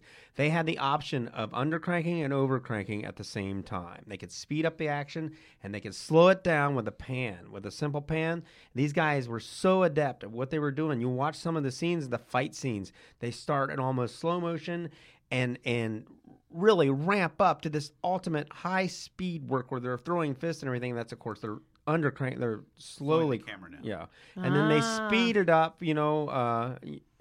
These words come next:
Speaker 1: for the opposite effect. Now, these guys had that technique down. They were able to do this, and this was under direction, no doubt, I
Speaker 2: Yeah.
Speaker 1: think, at this time, by either Carl Friend or else
Speaker 2: Or
Speaker 1: Fritz
Speaker 2: Long,
Speaker 1: Lang,
Speaker 2: yeah.
Speaker 1: because they were trying to get an effect,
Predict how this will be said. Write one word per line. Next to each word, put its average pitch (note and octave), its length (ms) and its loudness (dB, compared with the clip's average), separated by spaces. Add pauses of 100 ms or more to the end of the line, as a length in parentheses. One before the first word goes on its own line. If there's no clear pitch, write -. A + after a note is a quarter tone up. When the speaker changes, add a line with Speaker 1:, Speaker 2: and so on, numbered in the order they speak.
(300)
Speaker 1:
for D#3 120 -8
the C#3 120 -8
opposite F3 460 -6
effect. A2 260 -6
Now, C3 120 -2
these F3+ 200 -2
guys G#3 280 -4
had F#3 160 -4
that - 180 -6
technique D#3 420 -2
down. F#3+ 420 -2 (380)
They E3+ 140 2
were F#3+ 160 2
able G3 240 0
to F3 100 -2
do A3+ 240 -2
this, D#3+ 200 -2
and D3+ 80 -2
this A3 160 -4
was A#3+ 120 -4
under C4 300 0
direction, E3+ 680 0
no D#3+ 220 0
doubt, B2 460 -6
I C3+ 80 -2
Speaker 2:
Yeah. - 80 -4
Speaker 1:
think, B2 140 -6
at B2 80 -10
this B2 180 -8
time, G2+ 280 -8
by A#2 140 -2
either B2+ 220 -2
Carl C3+ 340 -2
Friend B2+ 360 -2 (300)
or A2+ 180 -4
else G#2+ 180 -4
Speaker 2:
Or - 40 -12
Speaker 1:
Fritz A2+ 200 -6
Speaker 2:
Long, B2 280 0
Speaker 1:
Lang, F#2 100 -8
Speaker 2:
yeah. A2+ 60 -8
Speaker 1:
because C3+ 240 0
they D#3 80 6
were D3+ 60 2
trying A3+ 340 -2
to A#3 60 -4
get D#3 140 0
an D3 140 0
effect, - 640 -10